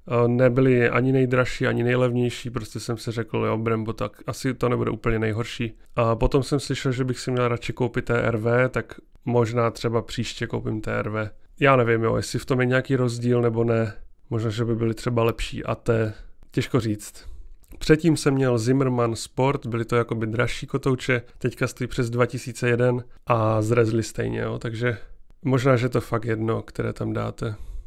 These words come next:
Tady tyhle stály, myslím, asi devět set korun, jeden kotouč, nebo devět set padesát, a destičky nevím, asi celá sada čtyř destiček, možná třeba tisíc korun.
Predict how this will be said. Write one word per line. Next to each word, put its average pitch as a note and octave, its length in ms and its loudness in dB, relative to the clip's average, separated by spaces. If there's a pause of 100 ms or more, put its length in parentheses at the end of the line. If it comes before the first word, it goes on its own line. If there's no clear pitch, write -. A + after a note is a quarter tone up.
(240)
Tady B2+ 200 2
tyhle B2+ 240 -2
stály, B2 260 -2
myslím, B2 280 -2
asi B2 160 -2
devět A#2+ 300 0
set - 160 -6
korun, C#3+ 480 2 (340)
jeden B2 280 0
kotouč, C3 580 -2
nebo A#2+ 140 -2
devět A#2 240 -2
set B2+ 120 -14
padesát, A#2+ 600 -4 (280)
a A2+ 240 -2
destičky A2+ 500 -4
nevím, A2+ 320 0
asi A2 280 -8
celá B2+ 280 2
sada A#2+ 420 0
čtyř A#2+ 340 -2
destiček, A#2+ 520 -4
možná A2+ 380 -2
třeba A2+ 280 -4
tisíc - 360 -12
korun. G#2+ 380 -4